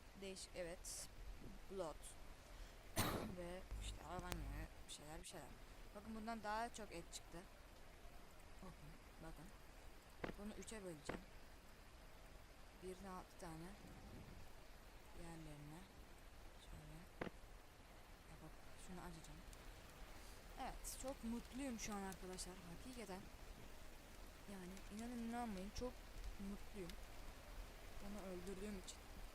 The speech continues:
Tabi ne mutlusun falan diyeceksinizdir. Yani benim için iyi bir şey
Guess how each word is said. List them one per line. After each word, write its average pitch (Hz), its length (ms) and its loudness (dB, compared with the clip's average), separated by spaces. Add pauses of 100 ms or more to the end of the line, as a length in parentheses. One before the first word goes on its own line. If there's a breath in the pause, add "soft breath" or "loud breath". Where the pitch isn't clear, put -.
(120)
Tabi 214 200 4 (380)
ne 240 100 4
mutlusun 190 600 0
falan 202 220 2 (100)
diyeceksinizdir. 175 840 -2 (120)
Yani 175 200 0 (680)
benim 220 240 2
için 196 160 0 (840)
iyi 240 200 0
bir - 120 0
şey 170 100 2